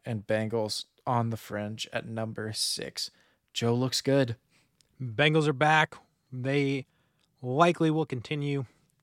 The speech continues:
Speaker 2: that streak for the next few weeks. I think that is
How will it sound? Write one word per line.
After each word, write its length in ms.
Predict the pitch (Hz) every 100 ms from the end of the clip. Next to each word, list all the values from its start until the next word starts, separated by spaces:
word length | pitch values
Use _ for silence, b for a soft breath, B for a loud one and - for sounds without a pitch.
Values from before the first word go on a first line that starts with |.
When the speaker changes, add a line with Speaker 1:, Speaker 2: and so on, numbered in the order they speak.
| _
Speaker 2:
that 300 | 117 127 127 113
streak 520 | - - 127 123 - _ _ _ _ _ _ _ _ _
for 160 | -
the 80 | 127
next 280 | 123 127 -
few 200 | - 131
weeks. 440 | 139 151 117 - - _ _ _ _ _ _ _ -
I 120 | 135
think 280 | 180 180 139
that 260 | 175 185
is 380 | - 160 160 123